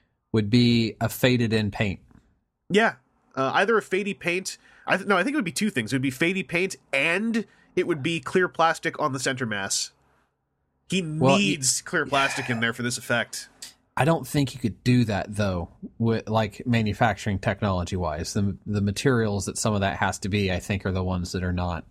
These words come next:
Speaker 2: No.
Speaker 1: readily available in strong
Speaker 2: I mean,
Speaker 1: clear
Speaker 2: the,
Speaker 1: plastics.
Speaker 2: the, the struts, yes, but the chest plate, I, like, the eHobby one did that in clear plastic.
Speaker 1: Did it?
Speaker 2: Yeah.
Speaker 1: Okay.
Speaker 2: If I recall correctly, the eHobby one did, did, uh, at least the chest plate, if not more, in clear plastic.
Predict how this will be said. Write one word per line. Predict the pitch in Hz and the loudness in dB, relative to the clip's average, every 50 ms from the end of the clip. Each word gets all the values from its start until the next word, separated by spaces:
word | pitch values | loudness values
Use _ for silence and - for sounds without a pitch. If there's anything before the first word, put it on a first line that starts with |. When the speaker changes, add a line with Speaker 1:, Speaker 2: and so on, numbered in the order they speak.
| _ - | _ -4
Speaker 2:
No. | 107 | 0
Speaker 1:
readily | 104 98 - 90 95 90 | 2 2 2 0 0 -2
available | 90 90 92 95 92 92 92 87 90 87 | -2 -2 -2 -2 -2 -2 -2 -2 -2 -4
in | 87 90 | -4 -6
strong | - - - 95 85 85 | -6 -4 -2 -2 -2 0
Speaker 2:
I | 85 | 0
mean, | 185 214 208 | 0 0 0
Speaker 1:
clear | 196 | 0
Speaker 2:
the, | 190 180 | 0 -2
Speaker 1:
plastics. | 170 165 - - - - - - - - _ - | -2 -4 -8 -10 -10 -8 -8 -10 -10 -12 _ -10
Speaker 2:
the, | - 143 170 180 175 170 | -4 -2 0 0 0 0
the | 156 160 147 | -2 -4 -2
struts, | - - - - 170 202 247 247 - - 123 | -2 -2 -2 0 2 2 2 2 0 -4 -2
yes, | 131 165 185 160 131 - - | 0 2 2 2 0 -2 -6
but | - - 135 127 | -4 -6 -4 -4
the | - 127 | -4 -4
chest | - - 175 196 - - | 0 0 0 0 -2 -4
plate, | - 160 139 120 117 - - | -2 0 0 0 -2 -2 0
I, | 127 147 175 165 | 0 0 0 0
like, | 156 - 143 139 131 127 - | -4 -4 -4 -4 -4 -4 -4
the | 131 143 | 0 0
eHobby | 143 139 175 220 233 208 185 175 143 135 127 | 0 2 2 2 2 2 2 0 0 -2 -2
one | 123 120 120 120 120 117 113 113 107 107 110 104 | -2 0 -2 -2 -2 -2 -4 -6 -6 -8 -6 -2
did | 139 160 226 180 127 | 0 0 0 0 0
that | 127 107 104 104 - | -2 -2 -2 -4 -6
in | 120 117 110 | -6 -8 -6
clear | - - 123 117 107 | -4 -4 -4 -4 -2
plastic. | - 120 107 104 101 - 147 | -2 -2 -2 -2 0 0 0
Speaker 1:
Did | 147 165 | 0 0
it? | 170 165 - _ _ - | -2 -4 -8 _ _ -2
Speaker 2:
Yeah. | 120 147 147 120 - - _ _ _ _ _ - | 0 0 0 -2 -4 -6 _ _ _ _ _ -6
Speaker 1:
Okay. | 107 101 - - 82 85 - - _ _ _ _ _ | -6 -6 -4 -4 -6 -6 -6 -8 _ _ _ _ _
Speaker 2:
If | - - - | -6 -4 0
I | 233 262 | 0 0
recall | 254 240 - 254 240 - | 0 2 2 0 0 0
correctly, | - 202 226 220 - - - | 0 -2 -2 -2 -2 -4 -4
the | 117 165 196 | -4 -2 -2
eHobby | 202 190 190 185 175 | 0 0 -2 -2 -2
one | 165 160 156 151 | -4 -6 -6 -4
did, | 131 156 165 151 139 123 127 123 | -4 -6 -6 -6 -8 -8 -4 -2
did, | 151 165 160 143 139 127 135 | -2 -2 -4 -6 -8 -2 0
uh, | 139 135 135 131 104 | 0 0 0 0 -4
at | 139 | -4
least | 135 139 196 220 - | -2 -2 -2 -2 -2
the | - | -4
chest | - - 175 175 - - | -6 -2 -2 -2 -2 -2
plate, | - 143 131 147 | -2 -2 0 -2
if | 185 - | -2 0
not | 190 180 165 131 | 2 2 2 2
more, | 131 151 160 127 95 85 - | 0 -2 -2 -2 -4 -6 -8
in | 110 113 113 | -8 -6 -4
clear | - 123 117 | -2 -4 -2
plastic. | - 120 110 107 - - 113 101 | 0 0 -2 -2 -2 -4 -8 -8